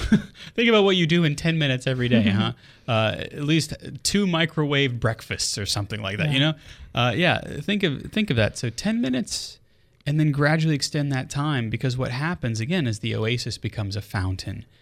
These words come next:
Speaker 2: Yeah.
Speaker 1: And if all begins to go well, then we stop wanting to, to kind of restrain ourselves to a minimum time, and we wanna spend more time with the Lord. And the prayer that starts to develop at set times then gradually filters through the rest of the day.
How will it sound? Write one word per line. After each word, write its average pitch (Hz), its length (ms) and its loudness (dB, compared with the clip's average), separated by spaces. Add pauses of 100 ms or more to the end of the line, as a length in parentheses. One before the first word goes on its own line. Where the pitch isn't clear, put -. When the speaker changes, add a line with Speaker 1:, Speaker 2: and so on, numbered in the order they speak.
(140)
Speaker 2:
Yeah. 170 80 -10 (120)
Speaker 1:
And 110 140 0
if 107 100 -4
all 139 220 4
begins 127 320 0
to - 120 -4
go 107 200 2
well, 107 500 2 (340)
then 113 340 -2
we 107 120 2
stop 120 360 -2
wanting 117 200 0
to, 110 280 -4
to 120 160 -8
kind 107 200 -2
of 98 240 -4 (380)
restrain 127 520 0
ourselves 107 480 -2
to - 80 -4
a 101 40 -4
minimum 117 400 0
time, 98 480 -8
and 104 100 -8
we 104 60 -6
wanna 104 220 -4
spend 104 260 -10
more 107 160 -4
time 113 320 -8
with 120 140 -10
the - 80 -10
Lord. 113 340 -10 (480)
And 117 100 -4
the 113 80 -2
prayer 131 240 0
that 117 140 -6
starts - 300 -2
to - 40 -20
develop 110 540 -2 (200)
at 110 180 -4
set - 280 -4
times 104 500 -4
then 98 360 -4 (580)
gradually 113 420 0
filters 104 480 -6
through - 140 -10
the 104 100 -4
rest 101 340 -4
of 110 60 -10
the 104 80 -8
day. 107 440 -10